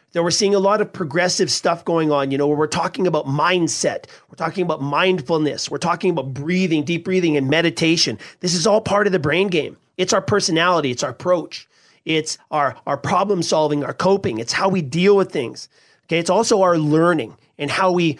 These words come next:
process sensory information and put it together for outcomes and performance outcomes. It's maybe,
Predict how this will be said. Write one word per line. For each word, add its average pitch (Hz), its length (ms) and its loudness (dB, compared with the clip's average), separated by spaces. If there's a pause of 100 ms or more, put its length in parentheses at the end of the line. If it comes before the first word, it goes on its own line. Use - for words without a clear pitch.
(100)
process 175 560 -2
sensory 180 460 0
information 165 720 0
and 131 120 -6
put 185 160 -2
it 170 120 -4
together 160 400 0
for - 280 -4
outcomes 165 460 -2
and 127 80 -6
performance 165 500 0
outcomes. 131 480 -4 (280)
It's 208 200 2
maybe, 220 480 2